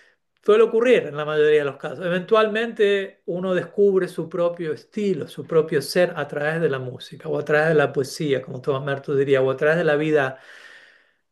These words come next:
espiritual. Sea lo que fuere, en, en, en cualquiera de estas áreas, eventualmente, gradualmente, se nos invita a ser nosotros, incluso con imperfecciones. Como decimos, Krishna dice en el Bhagavad Gita, y ese fue un comentario que alguien hizo hoy a mi posteo,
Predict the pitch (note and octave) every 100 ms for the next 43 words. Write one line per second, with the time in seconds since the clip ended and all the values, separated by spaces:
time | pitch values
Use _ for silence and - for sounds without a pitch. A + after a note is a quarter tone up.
0 | _ - - E3+ E3+ C#4 B3+ - - _
1 | _ - - - _ G#3+ F3+ E3 - -
2 | A3+ B3+ G#3+ - C4 A#3+ E3 E3+ G3 E3
3 | F#3+ F3 F3 E3 E3 G#3+ G#3+ F#3+ F#3+ F3
4 | G#3 G#3+ D#3+ D3+ - _ _ _ _ _
5 | _ _ _ _ _ - D3+ D3 D3 E3+
6 | F3+ F3+ E3 D3 C#3+ C#3+ D3+ D#3 E3+ E3+
7 | - _ _ - C#3 C3+ D3 D3 D3+ D3+
8 | C#3+ C3+ C3 C3+ B2+ - - - E3 A#3+
9 | A#3+ A#3 F#3+ F3 E3 D#3+ D#3+ D#3+ - D3+
10 | B2 - C#3 C3+ - C3 - D#3 D3 D#3
11 | D3 D3+ C#3+ D3 D3+ C#3+ C3+ F3+ F3 C3+
12 | E3 D#3 C3+ - C#3+ C#3 C3+ B2+ D3 C#3
13 | C3+ C3+ C3+ C3 C3+ C3+ C#3 C3+ B2+ A#2+
14 | - _ D#3+ C3 C3